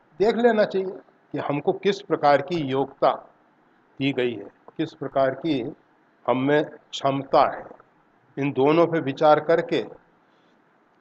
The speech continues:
और फिर परमात्मा से प्रार्थना करनी चाहिए कि प्रभु, हम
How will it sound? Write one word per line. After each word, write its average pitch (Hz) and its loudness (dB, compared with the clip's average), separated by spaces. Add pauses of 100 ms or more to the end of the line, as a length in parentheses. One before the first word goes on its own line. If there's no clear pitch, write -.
(500)
और 135 0
फिर 156 4 (2250)
परमात्मा 143 0
से 147 -2 (420)
प्रार्थना 139 2
करनी 123 -4
चाहिए 120 -12 (3500)
कि 139 -12
प्रभु, 139 -2 (2250)
हम 165 -4